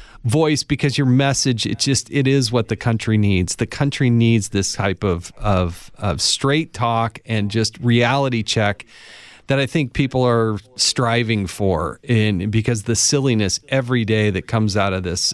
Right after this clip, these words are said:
uh, you know, out of politicians and Hollywood and everything else, it's just crazy. And, um,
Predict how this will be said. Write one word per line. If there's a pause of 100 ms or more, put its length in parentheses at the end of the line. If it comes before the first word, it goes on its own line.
(100)
uh,
you
know, (260)
out
of
politicians
and (380)
Hollywood
and
everything
else,
it's
just
crazy.
And, (500)
um,